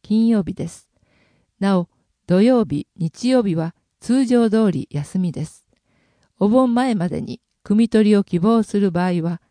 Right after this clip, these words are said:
八月十一日火曜日午後五時までに申し込みを行ってください。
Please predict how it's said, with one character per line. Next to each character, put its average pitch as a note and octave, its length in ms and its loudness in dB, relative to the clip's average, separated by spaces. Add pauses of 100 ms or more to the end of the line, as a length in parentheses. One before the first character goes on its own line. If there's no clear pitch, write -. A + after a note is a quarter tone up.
(200)
八 B3+ 300 -6
月 B3 260 -4
十 G#3 220 2
一 F#3+ 220 -2
日 E3 380 -4 (280)
火 E3+ 160 -6
曜 F#3 240 0
日 - 240 -12 (340)
午 B3+ 160 2
後 G#3+ 140 0
五 A#3 140 4
時 G3 120 -4
ま F#3 140 -2
で E3+ 100 -4
に C#3 220 -10 (180)
申 G3+ 220 2
し - 80 -8
込 F3+ 160 -2
み F3 180 0
を E3 60 0
行 - 240 -6
っ E3+ 180 -4
て - 140 -10
く - 80 -8
だ D3 140 -6
さ C#3 180 -10
い。 - 80 -14